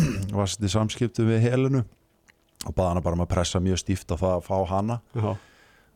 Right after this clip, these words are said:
Speaker 1: Og, hérna, og bara geggja, ég er svo ótrúlega ánægður að, að hún hafi mætt og hún er svona pínu í forgrunni fyrir það lið og, og bara dásamlegt.
Speaker 2: Það sjálfsögðu. Ræðum Aftureldingu aðeins betur á eftir, förum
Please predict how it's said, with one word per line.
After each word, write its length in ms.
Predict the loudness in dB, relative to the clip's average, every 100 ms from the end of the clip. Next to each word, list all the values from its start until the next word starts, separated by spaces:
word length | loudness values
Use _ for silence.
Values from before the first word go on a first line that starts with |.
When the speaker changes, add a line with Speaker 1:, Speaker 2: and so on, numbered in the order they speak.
| -8
Speaker 1:
Og, 180 | -2 2
hérna, 320 | 2 2 0 0 -2 -8
og 220 | -6 -2
bara 180 | 0 -2
geggja, 400 | 0 -2 0 0
ég 160 | 2 0
er 60 |
svo 180 | -2 -2
ótrúlega 400 | -2 0 0 2
ánægður 240 | 0 0 0
að, 200 | -2 -8 _ -20 -20 -10 0
að 100 | 2
hún 140 | 4
hafi 140 | 4 2
mætt 320 | 0 0 0
og 60 | 0
hún 100 | 2
er 80 | 0
svona 220 | 0 0 -2 _
pínu 260 | 0 2 2
í 100 | 2
forgrunni 460 | 0 -2 0 0 0
fyrir 200 | 0 0
það 160 | 2
lið 300 | 2 2 4
og, 160 | 2 0 -4
og 320 | -6 -6 -6 -4
bara 240 | -2 0 -2 -4 -14 -20 -20 -12 -2
dásamlegt. 480 | -2 0 -2 -4 -6
Speaker 2:
Það 180 | -4 -2
sjálfsögðu. 400 | -4 -6 -10 -12 -18 -20 -20 -20 -2
Ræðum 300 | 2 4 4
Aftureldingu 380 | 2 0 2 2
aðeins 160 | 0 0
betur 240 | 0 2
á 40 | 0
eftir, 300 | 0 -6 -2
förum 460 | 2 4 6 4